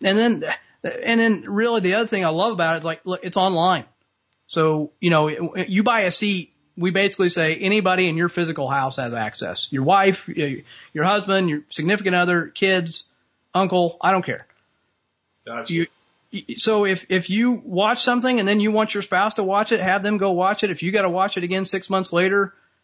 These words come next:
Speaker 1: you know, you, you only learn, if you go sit in a class, you know, statistics tell us you're, you're gonna, somewhere between five and ten percent is what you're gonna retain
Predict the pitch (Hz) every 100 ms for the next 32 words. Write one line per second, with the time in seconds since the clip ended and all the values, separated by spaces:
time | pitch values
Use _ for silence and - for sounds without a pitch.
0 | _ _ _ _ _ - 165 165 170 170
1 | 180 196 262 330 262 220 247 180 - 262
2 | - 220 226 226 226 190 170 160 185 202
3 | - - _ _ - 175 175 175 151 233
4 | 214 180 - 160 165 185 190 175 180 185
5 | 214 170 127 - _ _ _ _ _ -
6 | 226 226 233 226 185 185 160 143 170 190
7 | 170 190 190 147 - 160 175 - _ _
8 | 160 147 151 160 175 165 147 131 147 143
9 | 160 180